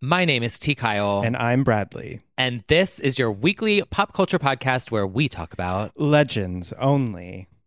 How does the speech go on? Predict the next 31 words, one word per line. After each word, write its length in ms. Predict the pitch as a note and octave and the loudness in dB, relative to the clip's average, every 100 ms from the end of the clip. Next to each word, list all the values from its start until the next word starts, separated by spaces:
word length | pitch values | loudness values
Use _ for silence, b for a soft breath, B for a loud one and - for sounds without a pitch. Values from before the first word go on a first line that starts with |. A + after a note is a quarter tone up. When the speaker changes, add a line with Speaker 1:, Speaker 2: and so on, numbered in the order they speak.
| _ | _
Speaker 1:
Yeah. 560 | A#2 A2 A#2 G#2+ F#2+ F#2+ | -10 -6 -4 -4 -6 -8
Speaker 2:
We're 180 | G2+ G#2+ | -6 -4
back. 460 | G#2 B2+ B2+ A2+ A#2 _ _ _ | -4 -4 -4 -8 -14 _ _ _
Did 120 | A2+ | -8
you 100 | A#2+ | -6
have 140 | A2 | -4
a 40 | G#2+ | -4
nice 360 | G#2+ G#2+ - | -6 -6 -8
week 200 | A#2+ A2 | -8 -6
off? 280 | A2 A2 B2 _ _ _ - | -6 -8 -10 _ _ _ -2
Speaker 1:
Um, 580 | G#3 C4 C#4 C4+ C4+ A#3+ _ - | 2 2 2 0 -4 -8 _ 0
I 80 | F#3+ | 2
mean, 120 | B3 | 2
it 80 | C4+ | 0
wasn't 220 | G#3+ B3+ | -4 -4
really, 160 | C#4+ | -6
like, 220 | C4 F3 - _ - | -2 -2 -4 _ -4
off, 640 | F#2+ G3+ D#2+ A#2 - - - | 2 2 0 -4 -6 -18 -4
but, 80 | - | 2
Speaker 2:
Nope. 100 | F3 | 4
Speaker 1:
like, 680 | D3 E3 D#3 - - - - _ _ | 4 0 -4 -10 -16 -18 -20 _ _
it 100 | - | -6
was 100 | C3 | -4
just 140 | A#2+ A#2 | -4 -6
kind 240 | A#2+ G2+ | -6 -4
of 540 | F#2+ F#2 E2+ - - - _ _ _ | -4 -6 -8 -16 -20 -20 _ _ _
flying 340 | - A#2+ G#2+ | -2 0 0
by. 440 | G2+ F2+ D#2+ C#3+ B2 | 0 -2 -2 -4 -6
Speaker 2:
A 60 | A#2+ | -6
mental 360 | A2+ G#2+ A2 | -6 -6 -6
reset. 440 | G#2 G2 - A2 | -6 -8 -8 -10